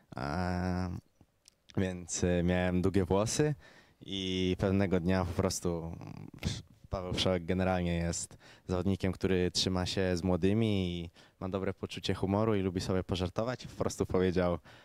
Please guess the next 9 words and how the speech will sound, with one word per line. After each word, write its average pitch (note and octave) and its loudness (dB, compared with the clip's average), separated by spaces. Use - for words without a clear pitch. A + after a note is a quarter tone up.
powiedział F#2+ 0
do F#2+ 2
mnie F#2+ 2
kiedyś F#2+ 0
Ciastek A2 -2
i, F#2 0
i F2+ -2
stwierdził, F#2 -4
że, F#2 -2